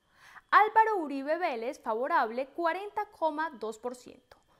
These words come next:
Desfavorable, cincuenta y tres coma seis por ciento. Germán Vargas Lleras, favorable, veintiocho coma ocho por ciento. Desfavorable, sesenta y tres coma ocho por ciento. Gustavo Petro, favorable, veinticinco coma nueve por ciento.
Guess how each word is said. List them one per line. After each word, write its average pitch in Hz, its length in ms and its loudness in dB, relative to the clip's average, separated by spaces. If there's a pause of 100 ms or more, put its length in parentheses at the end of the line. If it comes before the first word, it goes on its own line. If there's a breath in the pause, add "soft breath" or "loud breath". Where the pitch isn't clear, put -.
(140)
Desfavorable, 269 840 0
cincuenta 320 520 -8
y 311 60 -10
tres 403 300 -2
coma 269 440 -4
seis 226 260 -12
por 233 180 -10
ciento. - 400 -20 (460 soft breath)
Germán 339 440 -2 (100)
Vargas 311 380 0
Lleras, 269 340 -4
favorable, 254 580 -2
veintiocho 392 680 -8
coma 285 380 -2
ocho 220 260 -8
por 233 160 -10
ciento. - 400 -20 (380 soft breath)
Desfavorable, 262 840 0
sesenta 320 480 -8
y 320 60 -6
tres 415 320 -4
coma 285 480 -2
ocho 220 260 -8
por 233 140 -10
ciento. - 380 -20 (600 loud breath)
Gustavo 415 580 0
Petro, 269 360 -2
favorable, 262 720 0
veinticinco 320 840 -8
coma 294 320 -2
nueve 233 380 -6
por 240 160 -12
ciento. - 420 -20